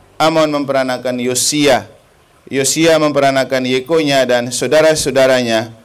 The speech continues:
pada waktu pembuangan ke Babel. Sesudah pembuangan ke Babel, Yekonya memperanakan Sealtiel, Sealtiel memperanakan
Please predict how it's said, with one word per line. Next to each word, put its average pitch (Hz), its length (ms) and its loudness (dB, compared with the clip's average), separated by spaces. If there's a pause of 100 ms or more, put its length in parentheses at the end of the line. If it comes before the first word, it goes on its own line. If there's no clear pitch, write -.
(400)
pada 117 180 2
waktu 143 460 -2
pembuangan 120 800 -4
ke 101 80 -12
Babel. 101 480 0 (1500)
Sesudah 165 480 -2
pembuangan 165 580 2
ke 147 140 -4
Babel, 156 560 2 (500)
Yekonya 165 560 0
memperanakan 147 800 0
Sealtiel, 156 800 0 (720)
Sealtiel 165 640 2
memperanakan 147 960 0